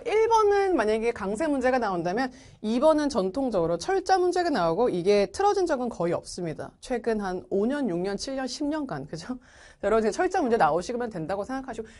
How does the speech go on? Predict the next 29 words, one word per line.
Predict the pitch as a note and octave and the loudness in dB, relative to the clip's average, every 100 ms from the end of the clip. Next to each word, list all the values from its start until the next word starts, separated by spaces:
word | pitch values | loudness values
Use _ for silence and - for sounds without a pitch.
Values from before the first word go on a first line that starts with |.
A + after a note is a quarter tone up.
| - | 0
요거를 | C4 E4 G#4+ G#4+ F4+ | 4 6 8 8 6
어려워하는 | G3 A#3 E4+ E4 D4+ D#4 D4 | 6 6 6 6 6 2 -2
친구들이 | C4+ F4+ F4+ E4+ C#4+ C4+ | -2 -2 0 0 0 -4
간혹 | C4 A3 C4 G#3+ | -2 0 2 4
열 | E3 G#3 | 4 2
명에 | C#4 C4+ | 0 -4
한 | A3 A3 | -4 -2
명 | C4+ D#4 | -2 -2
정도 | C4 B3 G#3 | -2 -2 -4
있습니다. | C#3+ - D#3 D3+ D#3+ | -6 -12 -12 -10 -6
철자 | D#4+ E4 F#4+ | -6 -2 -2
문제를 | F#4 D#4 C#4+ | 0 0 2
어려워한다는 | D#3+ D#3 G3 F#3+ F3+ E3 | 2 2 0 -2 -4 -4
거는 | F#3+ A#3+ - _ | -6 -6 -10 _
기본 | - A3+ C#4+ B3+ | -4 0 0 0
어휘 | F3+ F#3+ - | -2 -4 -8
암기가 | D#3+ D#3+ D3+ D#3 D#3+ | -10 -10 -10 -10 -12
안 | - D#3 D#3+ | -12 -12 -10
돼 | F3+ | -10
있다고 | F3+ E3 | -10 -14
생각하시면 | D3+ G3 - C#3+ - D#3 | -14 -16 -14 -16 -16 -18
됩니다. | - C#3+ C#3 - - _ _ _ _ _ _ _ _ - | -18 -18 -16 -20 -20 _ _ _ _ _ _ _ _ -14
암기하면 | A3 A#3+ B3 D#4 | -10 -8 -8 -8
됩니다. | C4 D3+ D#3 - | -8 -10 -14 -10
얼마 | F#3+ C4+ B3 | -6 -4 -4
안 | |
돼요, | D#3+ F#3 | -4 -6
기본 | - D#3 C3+ | -6 -10 -10
어휘가. | C#3+ D3 - F3+ | -12 -14 -12 -12